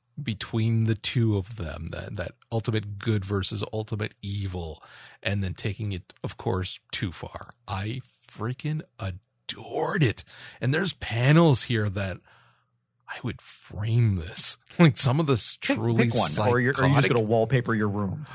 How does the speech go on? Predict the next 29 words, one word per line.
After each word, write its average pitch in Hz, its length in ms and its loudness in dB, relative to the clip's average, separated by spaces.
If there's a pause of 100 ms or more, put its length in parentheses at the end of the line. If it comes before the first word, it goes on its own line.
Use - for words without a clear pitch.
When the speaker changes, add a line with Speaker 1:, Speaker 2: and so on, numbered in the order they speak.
(120)
Speaker 1:
Oh, 165 180 10
yeah, 123 220 6
really. 107 360 0 (260)
Like, 120 180 2
when 120 140 4
she - 340 0
sucks - 600 2
up 110 280 -2
all 110 180 0
of 110 120 -2
the, 107 120 0
like, 104 200 -2
the 107 100 -4
unicorn 101 580 -2
and 98 120 -2
everything 104 280 -2
that's 98 220 0
Speaker 2:
<laughs> - 120 -10
Speaker 1:
thrown 104 280 -2
at 104 160 0
her, 120 100 2
and 113 120 2
then 104 80 -2
she's 104 240 -2
got 98 240 -2
that 104 260 -4
look 90 500 -6
and 113 120 2
her 98 120 -2